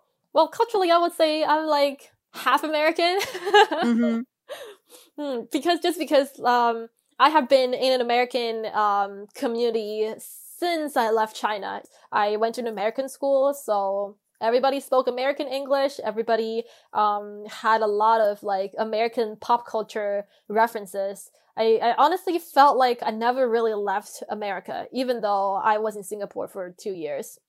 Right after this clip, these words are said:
Speaker 2: Hmm.
Speaker 1: Um, but legally, if I want to become America, uh,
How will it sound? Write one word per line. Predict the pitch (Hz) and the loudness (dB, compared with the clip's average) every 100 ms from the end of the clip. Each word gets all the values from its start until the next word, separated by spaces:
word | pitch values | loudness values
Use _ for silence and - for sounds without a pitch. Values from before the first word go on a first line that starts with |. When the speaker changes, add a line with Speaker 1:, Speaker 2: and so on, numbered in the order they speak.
| _ _ _ | _ _ _
Speaker 2:
Hmm. | 254 247 233 202 180 | -2 0 -2 -4 -6
Speaker 1:
Um, | 208 185 185 _ _ _ _ _ | -8 -10 -12 _ _ _ _ _
but | 233 | 0
legally, | 302 349 294 285 277 - | 2 6 6 6 2 0
if | 262 | 4
I | 269 | 6
want | 269 | 4
to | 269 | 2
become | 254 262 254 | -2 -2 -2
America, | 233 233 233 | -2 -2 -2
uh, | 240 233 - 190 | 0 0 0 0